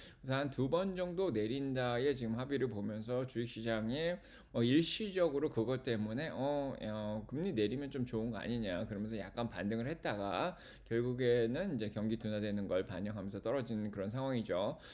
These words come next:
채권 시장은 확실히 부정적이고,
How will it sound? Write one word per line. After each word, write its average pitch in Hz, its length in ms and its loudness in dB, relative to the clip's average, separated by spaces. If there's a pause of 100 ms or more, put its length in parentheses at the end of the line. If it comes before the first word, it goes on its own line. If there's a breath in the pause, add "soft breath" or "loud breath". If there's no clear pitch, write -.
(120 loud breath)
채권 208 360 0
시장은 180 320 0
확실히 151 600 0
부정적이고, 113 960 2